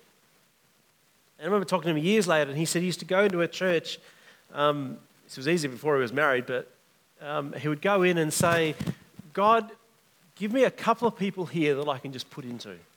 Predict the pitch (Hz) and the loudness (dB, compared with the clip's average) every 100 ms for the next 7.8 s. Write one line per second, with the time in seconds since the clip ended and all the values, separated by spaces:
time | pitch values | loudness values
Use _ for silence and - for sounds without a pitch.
0 | _ _ _ _ - - 180 185 175 151 | _ _ _ _ -14 -2 0 0 -2 -2
1 | 160 175 180 175 151 165 180 151 127 120 | 0 2 2 -2 -2 -2 -2 -2 -6 -6
2 | - 135 131 143 214 - 113 - - - | -8 -6 -6 -8 -10 -12 -16 -14 -14 -14
3 | - _ _ _ _ _ _ _ _ 160 | -18 _ _ _ _ _ _ _ _ -2
4 | 208 208 247 226 208 208 208 - 214 208 | 0 4 4 4 2 2 0 2 0 0
5 | 208 - 233 220 226 269 151 - - 143 | -4 -4 -2 -2 -2 -2 -4 -8 -10 -2
6 | 180 180 180 - 208 175 185 175 156 160 | 0 0 -6 0 0 0 -2 -2 0 -2
7 | 156 160 143 165 156 156 185 | -4 -8 -8 -6 -4 -4 -4